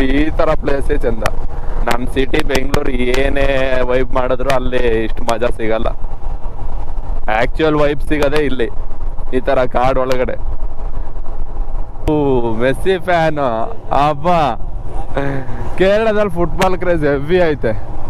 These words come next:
ನಮ್ ಕರ್ನಾಟಕದಲ್ಲಿ ಹೆಂಗೆ ಐ ಪಿ ಎಲ್ ಕ್ರೇಜ್ ಐತೆ, ಹಂಗ್ ಕೇರಳದಲ್ಲಿ ಫುಟ್ಬಾಲ್ ಹೆವಿ ಕ್ರೇಜು. ಉಯ್, ಇದು ಎಷ್ಟ್ ದಪ್ಪ ಐತೆ ಗುರು ಮರ,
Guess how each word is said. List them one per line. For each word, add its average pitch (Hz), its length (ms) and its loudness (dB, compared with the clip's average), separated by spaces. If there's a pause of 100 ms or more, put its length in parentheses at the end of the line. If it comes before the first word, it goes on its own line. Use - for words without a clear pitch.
(480)
ನಮ್ 139 200 0
ಕರ್ನಾಟಕದಲ್ಲಿ 170 760 0
ಹೆಂಗೆ 170 320 0 (640)
ಐ 139 160 0
ಪಿ 185 140 -2
ಎಲ್ 165 180 2
ಕ್ರೇಜ್ 156 400 -2
ಐತೆ, 123 260 0 (680)
ಹಂಗ್ 127 200 -2
ಕೇರಳದಲ್ಲಿ 165 560 0
ಫುಟ್ಬಾಲ್ 147 540 0
ಹೆವಿ 139 360 0
ಕ್ರೇಜು. 131 400 0 (1120)
ಉಯ್, 202 340 2
ಇದು 165 160 0
ಎಷ್ಟ್ 160 260 0
ದಪ್ಪ 202 280 0
ಐತೆ 208 200 0
ಗುರು 185 240 0
ಮರ, 165 180 0